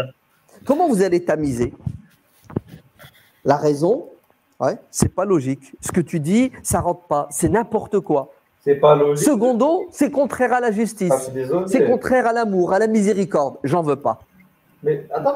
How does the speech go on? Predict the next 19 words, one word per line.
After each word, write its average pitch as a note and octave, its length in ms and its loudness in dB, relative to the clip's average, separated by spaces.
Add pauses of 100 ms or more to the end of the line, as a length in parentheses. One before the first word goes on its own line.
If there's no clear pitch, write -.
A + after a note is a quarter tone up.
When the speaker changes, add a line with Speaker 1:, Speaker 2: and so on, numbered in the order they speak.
Speaker 2:
comment G#4+ 240 0
ça, D#3 220 4
j'en D3 220 4
veux D3+ 220 4
pas ? B2 600 6
Je, - 480 -4
moi, E3 260 6
moi F3+ 140 2
aussi, G3+ 100 -4
je A3 120 -4
veux G#3 160 4
pas F#3 140 4
du E3+ 140 -2
coupage E3+ 440 2
de D#3 120 0
main, G3 300 0
de D#3 60 -4
la E3 100 6
flagellation. E3 1120 0